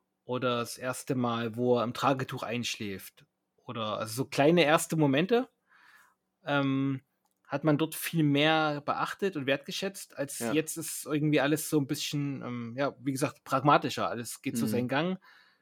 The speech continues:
Speaker 1: Ähm,
Speaker 2: Kannst du
Speaker 1: du
Speaker 2: sozusagen gar nicht, nicht genießen.
Speaker 1: Ja, man kann jetzt vieles grad noch nicht genießen. Also, ich freue mich jetzt auf die Elternzeit. Ich glaube, da ist das dann noch mal was anderes.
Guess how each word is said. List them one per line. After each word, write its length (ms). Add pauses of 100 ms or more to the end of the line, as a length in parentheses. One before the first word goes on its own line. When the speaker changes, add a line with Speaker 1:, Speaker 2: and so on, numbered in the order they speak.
(220)
Speaker 1:
Ähm, 560 (840)
Speaker 2:
Kannst 300
du 0
Speaker 1:
du 60
Speaker 2:
sozusagen 220
gar 140
nicht, 140
nicht 160
genießen. 500 (160)
Speaker 1:
Ja, 460
man 160
kann 160
jetzt 160
vieles 260
grad 180
noch 80
nicht 200
genießen. 340
Also, 120
ich 100
freue 140
mich 100
jetzt 80
auf 100
die 100
Elternzeit. 540
Ich 120
glaube, 300
da 200
ist 140
das 100
dann 120
noch 80
mal 180
was 160
anderes. 480